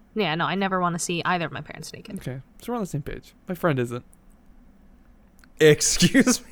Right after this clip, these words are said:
Speaker 3: Is your friend from Alabama?
Speaker 2: No, she's
Speaker 1: Yeah.
Speaker 2: from, well, she's from southern Minnesota, so I don't know. Maybe it's,
Speaker 3: Ugh.
Speaker 2: maybe it's kind of the same. She's kind of rural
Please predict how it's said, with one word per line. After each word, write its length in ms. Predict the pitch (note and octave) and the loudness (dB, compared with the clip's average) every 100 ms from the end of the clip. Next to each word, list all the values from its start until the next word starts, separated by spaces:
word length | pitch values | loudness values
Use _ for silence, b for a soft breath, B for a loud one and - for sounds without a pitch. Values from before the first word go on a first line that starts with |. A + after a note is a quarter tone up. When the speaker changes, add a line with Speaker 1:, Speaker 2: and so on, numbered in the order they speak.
| - | 0
Speaker 3:
Is 140 | E3+ | 2
your 80 | D4 | 4
friend 200 | A3 D#4 | 4 2
from 160 | - F3 | 4 6
Alabama? 580 | F#3 F3 E3 G#3 B3+ - | 6 8 8 8 6 2
Speaker 2:
No, 260 | D3+ D4+ G#4 | 2 2 4
she's 100 | A3+ | 2
Speaker 1:
Yeah. 160 | G#3 | 2
Speaker 2:
from, 140 | A3 G3 | 0 -2
well, 80 | F#3+ | -2
she's 160 | A3 | -2
from 160 | A3 F#3+ | 0 0
southern 300 | - D3 D3 | 2 2 2
Minnesota, 560 | C3+ A#2+ D#3+ F3+ B2+ | 0 0 2 4 2
so 160 | B2+ B2+ | 2 0
I 140 | A#2+ C#3 | 0 -2
don't 180 | C#3 | 2
know. 160 | D#3+ B2+ | 4 4
Maybe 220 | B2+ C3 | 2 0
it's, 180 | C#3 G2+ | 0 0
Speaker 3:
Ugh. 420 | F#2 F2 F#2 F#2+ | -2 -2 -2 -2
Speaker 2:
maybe 180 | G2+ C#3+ | 0 0
it's 80 | D3+ | 2
kind 160 | E3+ D#3+ | 4 6
of 80 | |
the 60 | D3+ | 6
same. 260 | D#3+ D#3+ D3+ | 4 0 0
She's 160 | D3+ | -2
kind 200 | - D#3 | 0 -2
of 60 | C3+ | -2
rural 160 | - | 0